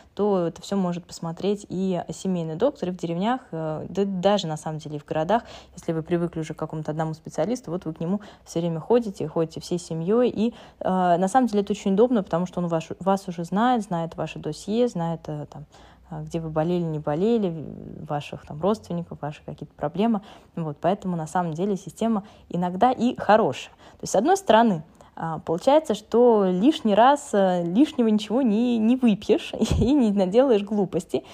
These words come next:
С другой стороны, когда тебе помощь нужна довольно-таки срочно, а, то здесь вариантов не так уж много. То есть, если вдруг,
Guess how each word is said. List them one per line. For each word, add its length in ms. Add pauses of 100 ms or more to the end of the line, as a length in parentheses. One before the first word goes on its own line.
(160)
С 60
другой 300
стороны, 400
когда 300
тебе 240
помощь 420
нужна 260
довольно-таки 560
срочно, 600 (340)
а, 400 (120)
то 300
здесь 500
вариантов 640
не 160
так 240
уж 140
много. 400
То 160
есть, 140
если 260
вдруг, 520